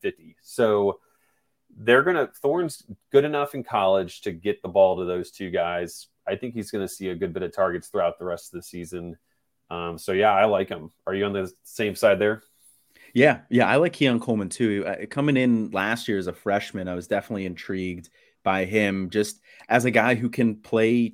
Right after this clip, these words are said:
Speaker 2: two sports at a fairly high Power Five level. I mean, I know you're a, you're a Michigan guy, so it might hurt to admit it, but Michigan State, you know, pretty good at football, pretty good at basketball,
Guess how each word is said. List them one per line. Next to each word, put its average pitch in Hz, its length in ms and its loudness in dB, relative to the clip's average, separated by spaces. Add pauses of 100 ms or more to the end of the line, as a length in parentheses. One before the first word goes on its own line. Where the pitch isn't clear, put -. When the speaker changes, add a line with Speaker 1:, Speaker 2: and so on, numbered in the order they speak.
Speaker 2:
two 135 240 -2
sports - 680 -2
at 101 200 -4
a 98 380 -2
fairly 190 400 -2
high 117 300 -4
Power 117 320 -2
Five 107 360 -4
level. 87 420 -4
I 85 60 -12
mean, 90 300 -8 (340)
I 113 40 -2
know 135 120 6
you're 139 260 8
a, 110 300 2 (140)
you're 131 140 2
a - 20 2
Michigan 127 420 0
guy, 90 200 -4
so 113 140 -6
it 107 60 0
might 113 160 0
hurt 120 260 -4
to 101 240 -2
admit 104 360 0
it, 104 100 -2
but 95 140 -6 (260)
Michigan 202 380 -2
State, 180 460 0
you 151 120 -2
know, 127 340 -2
pretty 165 280 2
good 180 160 4
at 185 120 -4
football, 143 520 0
pretty 143 320 -4
good 165 180 -6
at - 80 -12
basketball, 110 920 -2